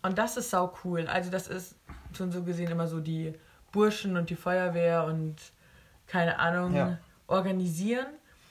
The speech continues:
Speaker 1: Das ist so gesehen bei der Stadthalle eine, eine Party.
Speaker 2: Ja, es ist eine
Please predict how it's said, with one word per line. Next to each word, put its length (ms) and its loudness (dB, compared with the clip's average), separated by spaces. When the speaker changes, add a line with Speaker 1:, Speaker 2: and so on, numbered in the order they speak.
Speaker 1:
Das 180 -2
ist 240 -2
so 140 -2
gesehen 260 -2
bei 100 2
der 100 2
Stadthalle 1040 -2
eine, 840 2
eine 240 0
Party. 380 4
Speaker 2:
Ja, 60 6
es 100 0
ist 100 -4
eine 200 4